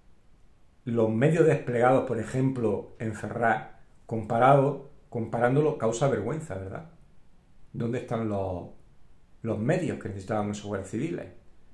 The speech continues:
A lo mejor estaban en Ferraz protegiendo a los políticos, ¿verdad?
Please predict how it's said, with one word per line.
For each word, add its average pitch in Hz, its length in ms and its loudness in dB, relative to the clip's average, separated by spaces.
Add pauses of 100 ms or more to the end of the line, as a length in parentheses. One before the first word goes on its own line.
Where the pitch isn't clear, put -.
(300)
A 110 60 -6
lo 107 80 -4
mejor 104 300 -4
estaban 135 320 4
en 117 100 -2
Ferraz 120 560 2 (380)
protegiendo 120 460 -4
a - 20 2
los 107 160 0
políticos, 113 500 -4
¿verdad? 107 400 -4